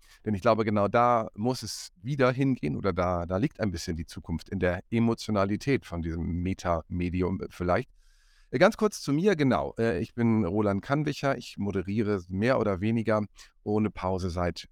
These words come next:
über zwanzig Jahren bei Bremen vier. Ich hab zwischendurch studiert. Ich hab auch noch, also bin studierter Journalist, das hast du richtig, äh, auf dem Zettel. Dann hab ich noch ein A-R-D-Volontariat gemacht. Das ist die einzig geschützte Beziehung, die es überhaupt gibt im Journalismus.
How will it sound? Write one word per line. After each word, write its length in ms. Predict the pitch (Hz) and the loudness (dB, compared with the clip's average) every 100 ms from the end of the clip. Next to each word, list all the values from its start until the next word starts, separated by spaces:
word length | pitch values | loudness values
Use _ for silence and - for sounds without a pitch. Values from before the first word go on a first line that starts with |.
| - | -8
über 240 | 113 110 | -2 -2
zwanzig 480 | - 95 92 90 - | 0 0 0 -4 -4
Jahren 240 | 87 87 | -2 -2
bei 120 | 80 | -4
Bremen 340 | 82 78 78 80 | -6 -8 -8 -8
vier. 280 | - 71 60 | -8 -6 -6
Ich 120 | - | -8
hab 100 | - | -10
zwischendurch 460 | - 92 95 87 - | -6 -4 -2 -2 -4
studiert. 500 | - 80 85 135 139 | -6 -6 2 2 0
Ich 120 | 104 | -6
hab 100 | - | -6
auch 120 | 87 | -2
noch, 280 | 98 87 - | 0 -2 -6
also 300 | - 87 85 | -4 -2 -2
bin 160 | 82 87 | -2 -4
studierter 800 | - 85 78 95 - 107 104 92 | -2 -4 -2 -4 -4 -2 -2 0
Journalist, 520 | 82 87 82 117 - | -2 -2 -2 -2 -6
das 80 | - | -12
hast 180 | 87 - | -12 -10
du 60 | |
richtig, 360 | 82 87 - - _ - - - | -8 -8 -12 -20 _ -20 -20 -4
äh, 80 | |
auf 160 | - 110 | 0 2
dem 80 | 123 | 0
Zettel. 320 | - 131 139 | -2 -2 0
Dann 160 | 117 104 | 0 0
hab 80 | |
ich 80 | 117 | 0
noch 120 | 117 | 0
ein 100 | 113 - | -2 0
A-R-D-Volontariat 1160 | 104 95 90 113 110 120 120 117 113 110 117 | -2 -2 0 -2 0 -2 -2 -2 -2 -4 -4
gemacht. 280 | - 110 120 98 | -2 0 0 -6
Das 100 | 101 | -10
ist 140 | - | -10
die 80 | - | 0
einzig 360 | 113 139 123 | 0 0 -6
geschützte 480 | - 113 127 - - | -6 -4 -4 -4 -4
Beziehung, 420 | 107 - 113 107 | -4 -4 -2 0
die 40 | 101 | -2
es 120 | - | -4
überhaupt 320 | 98 90 - | -4 -4 -4
gibt 200 | 120 - | -8 -4
im 60 | 117 | -4
Journalismus. 640 | 104 110 113 117 127 135 | -2 0 0 -2 -4 -4